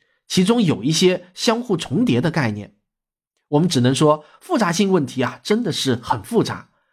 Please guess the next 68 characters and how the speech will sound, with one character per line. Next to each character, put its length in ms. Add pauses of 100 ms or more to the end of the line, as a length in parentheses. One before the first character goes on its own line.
(180)
到 100
现 220
在 280
也 120
没 120
有 120
完 200
全 200
能 120
抽 220
象 160
出 160
来， 200 (180)
形 180
成 180
一 80
个 340 (100)
完 260
整 300
的、 320
边 180
界 160
清 260
晰 220
的 180
学 180
科。 360 (300)
大 100
家 140
只 140
是 120
发 160
现 160
一 40
些 140
问 220
题 380
需 160
要 100
用 160
复 160
杂 160
性 160
的 80
思 220
路 320
去 140
解 180
决。 380 (600)
总 120
体 120
来 120
说 200
啊， 160 (180)
这 140
个 80
领 160
域 340
需 160
要 160
一 80
个 160
牛 180
顿 160
式 160
的 140
人 180
物。 280